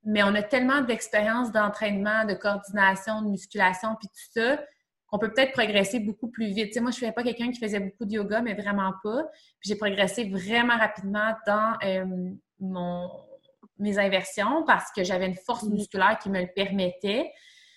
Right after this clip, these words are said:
Speaker 1: Puis je pense que c'est important aussi de, de, de, de s'écouter, puis tout ça, puis de peut-être, euh, ça, tu me diras qu'est-ce que t'en penses, mais sais, on parlait tantôt de yoga après les entraînements, de venir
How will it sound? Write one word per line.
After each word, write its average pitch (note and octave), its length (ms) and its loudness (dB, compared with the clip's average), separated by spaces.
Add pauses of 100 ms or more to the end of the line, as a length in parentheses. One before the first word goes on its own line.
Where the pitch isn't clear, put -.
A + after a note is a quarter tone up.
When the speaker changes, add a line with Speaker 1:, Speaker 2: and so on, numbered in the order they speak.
(280)
Speaker 1:
Puis G3 200 0
je F#3 80 -4
pense C4 200 4
que C4 60 0
c'est G#3+ 60 2
important G#3 380 0
aussi A3+ 280 -8
de, G3 300 0
de, F3+ 340 0
de, F3+ 160 -4
de F3+ 80 0
s'écouter, A3 680 -6
puis G#3+ 120 -8
tout - 180 -16
ça, C4 140 2
puis C4 140 -8
de G3 120 0
peut-être, E4 500 0
euh, G#3+ 180 6 (420)
ça, - 200 0
tu D4+ 180 -2
me A3+ 80 0
diras A3 180 -4
qu'est-ce C4+ 220 -2
que A3 120 -4
t'en G3 200 0
penses, C4 340 0
mais F#3 180 -4 (440)
sais, D4 80 2
on D4 100 4
parlait A#3+ 320 8
tantôt C4 400 0
de A3+ 100 0
yoga G3+ 520 4
après F#3 380 0
les A3 180 -2
entraînements, G3 600 -2
de G3 100 -2
venir F#3+ 220 -4